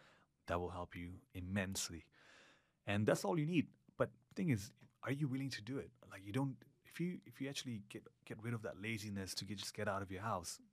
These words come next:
that will make your life so much better. You know, sometimes we think, "Oh, I'm tired, I wanna just lie down." But actually, you're not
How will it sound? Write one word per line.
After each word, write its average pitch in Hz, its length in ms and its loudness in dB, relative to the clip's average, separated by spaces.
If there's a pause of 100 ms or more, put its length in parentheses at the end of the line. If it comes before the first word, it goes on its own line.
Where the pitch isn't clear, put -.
(640)
that 110 140 4
will 110 100 0
make 92 340 -8
your 101 160 0
life 85 220 -6
so - 200 -4
much 90 220 -10
better. - 220 -10 (640)
You 92 120 -6
know, 92 140 -4
sometimes 123 520 -2
we 107 100 -4
think, 104 220 -6
"Oh, 104 100 2
I'm 98 180 0
tired, 110 380 2 (220)
I 90 40 -8
wanna 90 220 -8
just - 380 -6 (180)
lie 85 180 -4
down." 90 260 -2 (380)
But 113 200 -2
actually, 151 340 -2
you're 101 220 -2 (300)
not 120 180 4